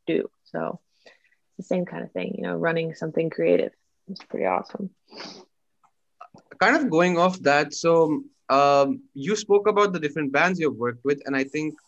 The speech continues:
Speaker 2: a lot of our listeners, um, spoke about, like, how they liked when our previous, uh, guest spoke about dealing with imposter syndrome. Can you kind of talk about, like, how you've been dealing with that? Because that is something which a lot of people do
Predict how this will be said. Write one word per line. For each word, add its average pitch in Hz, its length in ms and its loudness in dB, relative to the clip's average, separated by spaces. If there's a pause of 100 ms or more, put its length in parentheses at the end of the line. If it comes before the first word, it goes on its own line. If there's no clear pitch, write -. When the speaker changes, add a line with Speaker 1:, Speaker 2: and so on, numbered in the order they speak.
Speaker 2:
a 127 40 -4
lot 139 160 4
of 139 100 -4
our 156 120 2
listeners, 139 640 -4 (440)
um, 123 540 -2 (100)
spoke 147 400 -6
about, 139 320 2
like, 127 320 -2
how 131 260 0
they 135 100 0
liked 127 300 -2
when 127 260 -6
our 120 220 -2
previous, 139 540 -4 (100)
uh, 113 220 -4
guest 123 300 -6
spoke 131 260 -10
about 127 240 -4 (120)
dealing 139 200 -6
with 143 120 -4
imposter 180 440 -4
syndrome. 113 360 -10
Can 147 120 -2
you 143 120 -6 (140)
kind 151 140 -2
of 143 100 -8
talk 131 260 -2
about, 127 380 -2
like, 117 300 -8 (640)
how 135 220 0
you've 139 320 0
been 175 160 -2
dealing 180 260 -2
with 185 200 -2
that? 185 220 0
Because 143 280 -4
that 135 220 0
is 139 120 2
something 131 380 -2
which 135 160 0
a - 40 -6
lot 127 140 2
of - 100 0
people 135 280 -2
do 127 280 -4